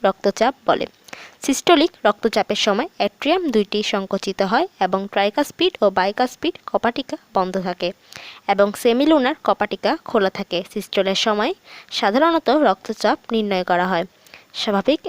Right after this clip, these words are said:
এবং সুস্থ প্রাপ্তবয়স্ক মানুষের সিস্টোলিক রক্তচাপ পারদ স্তম্ভের একশো দশ থেকে একশো চল্লিশ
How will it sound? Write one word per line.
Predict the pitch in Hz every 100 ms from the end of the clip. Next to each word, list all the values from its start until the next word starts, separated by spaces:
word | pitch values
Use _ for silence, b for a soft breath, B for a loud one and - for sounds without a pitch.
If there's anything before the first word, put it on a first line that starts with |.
| 196
এবং | 190 190
সুস্থ | - 262 - 339 381
প্রাপ্তবয়স্ক | 214 - - 302 247 202 - - 330 -
মানুষের | 214 190 208 - 277 -
সিস্টোলিক | 262 - 320 349 -
রক্তচাপ | 196 - 190 - 320 - B B B
পারদ | - 185 190 - -
স্তম্ভের | 269 269 240 370 - -
একশো | - - 196
দশ | 175 196 -
থেকে | 359 330 415 - 196
একশো | - 240 -
চল্লিশ | 214 208 370